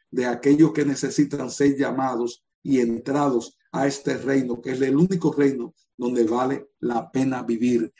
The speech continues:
e invertir nuestro tiempo, nuestro dinero y todo lo que tenemos. Así que, hermanos, buscad primero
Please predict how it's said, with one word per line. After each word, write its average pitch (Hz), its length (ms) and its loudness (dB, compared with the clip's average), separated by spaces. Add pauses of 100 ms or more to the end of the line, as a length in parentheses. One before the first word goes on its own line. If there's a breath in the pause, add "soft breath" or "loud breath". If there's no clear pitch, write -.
(100)
e 127 100 0
invertir 120 540 4
nuestro 139 380 4
tiempo, 127 540 4 (200)
nuestro 120 400 0
dinero 120 540 4 (140)
y 120 240 -4
todo 131 240 6
lo 110 80 4
que - 80 -2
tenemos. - 500 -10 (720)
Así 156 340 4
que, 156 100 6
hermanos, 143 720 2 (280)
buscad 127 640 2
primero 131 640 0